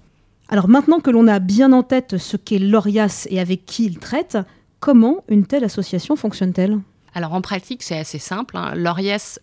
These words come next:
Speaker 2: pour les professionnels, c'est un parcours. Tout ce qui est de plus classique, tout le cheminement se fait en ligne via le site internet de l'Orias, trois W orias point F R.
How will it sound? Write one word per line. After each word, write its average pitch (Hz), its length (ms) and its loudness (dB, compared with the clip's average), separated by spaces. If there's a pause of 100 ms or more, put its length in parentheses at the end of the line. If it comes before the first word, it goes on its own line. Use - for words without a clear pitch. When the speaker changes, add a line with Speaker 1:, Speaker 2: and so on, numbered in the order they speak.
Speaker 2:
pour 214 140 -4
les 214 80 -2
professionnels, 180 720 -8
c'est - 240 -6
un 175 80 -4
parcours. - 520 -10
Tout - 140 -10
ce - 60 -6
qui - 80 -8
est 180 60 -2
de - 40 -12
plus - 200 -10
classique, 160 500 -6 (520)
tout 285 260 -4
le 240 120 0
cheminement 208 640 -4
se 185 140 -8
fait - 260 -12 (100)
en 214 140 0
ligne 208 380 -4 (240)
via 165 300 -6
le 156 180 -6
site - 220 -12
internet 151 340 -8
de 143 80 -8
l'Orias, 147 360 -8
trois - 180 -10
W 147 340 -8
orias 139 340 -12
point 147 160 -8
F - 140 -14
R. 240 240 -2